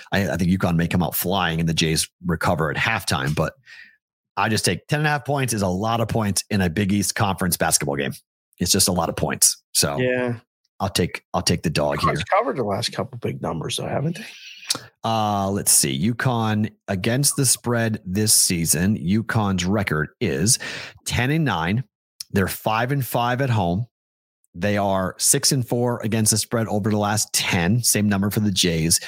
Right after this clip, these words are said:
Speaker 1: Jays are five and four on the road this season. Uh,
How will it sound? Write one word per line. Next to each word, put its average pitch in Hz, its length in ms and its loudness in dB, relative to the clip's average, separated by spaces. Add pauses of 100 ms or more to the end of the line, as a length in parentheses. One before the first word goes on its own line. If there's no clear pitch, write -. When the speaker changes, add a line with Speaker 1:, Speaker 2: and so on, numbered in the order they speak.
(140)
Speaker 1:
Jays 95 240 2
are 87 40 0
five 120 360 0
and 127 120 -2
four 120 360 -2
on 113 100 0
the 113 80 0
road 98 560 0 (240)
this 92 160 2
season. 78 440 2 (500)
Uh, 87 320 0